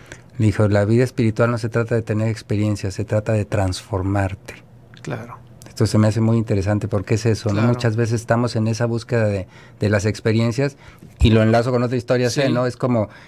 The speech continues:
Speaker 1: el, el meditador, ¿no? Que llega con el maestro y le dice, "Oye, eh, pues quiero iluminarme", ¿no? "Ah, practica diez años."
Speaker 2: Ujú.
Speaker 1: Le dijo, "Oye, pero si practico doce horas al día", "Ah, pues entonces practica veinte años."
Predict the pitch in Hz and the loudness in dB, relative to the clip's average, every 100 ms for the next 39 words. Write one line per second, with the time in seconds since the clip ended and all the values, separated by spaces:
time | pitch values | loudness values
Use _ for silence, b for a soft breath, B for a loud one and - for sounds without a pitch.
0 | B - 113 107 107 104 104 107 - 104 | B -4 2 4 6 6 4 2 2 2
1 | 104 104 107 110 110 - 113 117 120 110 | 2 2 2 2 2 2 2 4 2 0
2 | 117 117 107 110 113 110 107 101 95 104 | -2 -2 -2 2 2 0 -2 -4 -4 -2
3 | 110 104 110 104 104 117 139 139 123 - | -2 -2 -4 -4 -2 0 0 0 -2 -6
4 | - 110 107 101 98 98 95 - _ _ | -4 0 2 2 0 -2 -6 -14 _ _
5 | _ - - - 110 113 110 104 101 110 | _ -20 -10 -2 0 2 2 2 2 0
6 | 101 95 - - - - 196 - - - | -2 -6 -10 -8 -6 -6 -8 -16 -20 -20
7 | - 104 - 110 120 107 107 - - - | -6 -6 -4 -4 -2 -2 -2 -10 -20 -20
8 | - - - 117 139 147 143 - - 156 | -20 -10 0 2 2 -2 -4 -12 -10 -4
9 | 143 120 147 202 B B B B - - | -2 -4 -6 -8 B B B B -20 -20
10 | - 123 113 139 143 170 135 110 113 - | -6 0 2 4 2 2 0 -2 -2 0
11 | 104 - 135 - 147 123 135 127 131 135 | 0 0 -2 2 2 2 0 2 0 2
12 | 123 113 123 135 - - - - - 151 | 0 0 0 -2 -6 -20 -20 -14 -8 -4
13 | 123 107 - - - 107 - 104 92 90 | -4 -4 -12 -18 -4 -2 -2 -4 -2 -4
14 | 87 120 123 117 | -4 -4 -6 -12